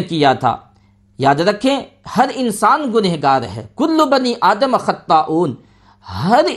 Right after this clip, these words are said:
انسان گنہگار ہے سوائے انبیاء کے۔ انبیاء گناہوں سے معصوم اور پاک ہوتے ہیں۔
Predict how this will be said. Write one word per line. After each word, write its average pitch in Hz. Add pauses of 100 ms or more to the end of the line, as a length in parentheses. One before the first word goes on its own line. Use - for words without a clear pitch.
(180)
انسان 196
گنہگار 208
ہے 147 (380)
سوائے 202
انبیاء 151 (100)
کے۔ 131 (560)
انبیاء 226 (440)
گناہوں 190
سے 196
معصوم 151
اور 165
پاک 208
ہوتے 151
ہیں۔ 131